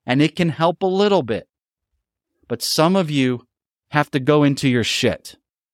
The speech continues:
You have to go into the shitstorm that was your childhood. The abuse that took place, the trauma that took place, you have to go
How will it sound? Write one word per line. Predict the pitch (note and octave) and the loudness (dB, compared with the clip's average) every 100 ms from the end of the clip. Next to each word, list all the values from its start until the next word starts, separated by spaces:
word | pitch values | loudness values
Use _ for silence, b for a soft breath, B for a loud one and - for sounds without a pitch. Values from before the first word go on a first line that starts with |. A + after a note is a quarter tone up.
| _ _ _ _ _ _ _ _ _ - | _ _ _ _ _ _ _ _ _ -4
You | C3 | -2
have | - | 0
to | F#3 | 0
go | F#3+ | 2
into | E3+ D3 | 2 0
the | |
shitstorm | B2+ - F3 - - F#3 F3+ | -2 -2 -2 -2 -4 0 0
that | E3+ D3+ | 0 0
was | C#3+ C#3 | 0 0
your | C3+ | -4
childhood. | A#2+ - D3 C#3+ B2+ G#2 F2+ B1+ - _ _ _ _ _ _ _ _ _ - | -6 -4 0 2 2 -2 -8 -14 -18 _ _ _ _ _ _ _ _ _ -4
The | C3+ | 0
abuse | C#3+ A2+ D3 F#3+ G#3 - | 0 2 2 2 2 0
that | F3 | -2
took | - D#3+ - | -2 -4 -6
place, | - C#3 F#2+ - | -2 0 0 -6
the | A2 | -12
trauma | - E3 F3+ E3+ | -4 0 2 2
that | D#3 C3+ | 2 0
took | - C3+ - | -2 -4 -4
place, | B2 F2+ - - - _ _ | -2 -2 -6 -14 -18 _ _
you | - B2+ | -6 0
have | D#3 D3+ | 0 0
to | D#3 | -2
go | C#3 C3 | -2 -2